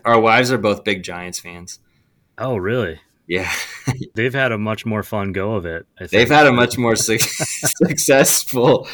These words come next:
Speaker 1: lifespan of games than the Mariners have during our lifespan.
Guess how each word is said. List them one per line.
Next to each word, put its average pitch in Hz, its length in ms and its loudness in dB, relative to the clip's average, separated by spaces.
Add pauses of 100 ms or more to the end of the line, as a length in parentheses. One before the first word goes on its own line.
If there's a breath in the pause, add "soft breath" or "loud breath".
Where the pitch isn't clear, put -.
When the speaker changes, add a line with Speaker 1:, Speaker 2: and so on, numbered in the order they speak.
(460 loud breath)
Speaker 1:
lifespan 117 720 2
of 95 120 -6
games 110 400 2
than 107 140 2 (100)
the 202 160 6 (100)
Mariners 180 560 4
have - 460 0 (640 loud breath)
during 123 260 4
our 117 160 8
lifespan. 98 640 0